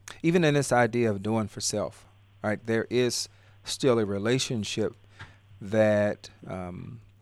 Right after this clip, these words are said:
that I, I'll say that, that Allah calls us to, right? Uh, d-, despite our, not despite, but in support or in the, the strengthening of the,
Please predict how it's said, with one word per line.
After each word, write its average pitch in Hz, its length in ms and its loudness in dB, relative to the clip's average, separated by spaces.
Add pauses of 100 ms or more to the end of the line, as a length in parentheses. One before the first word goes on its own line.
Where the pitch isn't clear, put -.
(160)
that 123 100 8
I, 131 60 10
I'll 143 200 6
say 139 180 2
that, 117 340 -2
that 110 180 0
Allah 117 300 6
calls 104 360 4
us 92 140 -6
to, 82 200 -6
right? 95 300 -2 (140)
Uh, 98 240 -2
d-, 104 180 -2 (420)
despite 127 600 4
our, 107 340 2
not 147 280 0
despite, 113 460 2 (500)
but 113 260 2
in 120 180 0
support 143 640 2 (340)
or 107 220 2
in 101 300 -2
the, 101 360 -2
the 104 120 -2
strengthening 113 680 -2
of 104 340 -2
the, 101 400 -6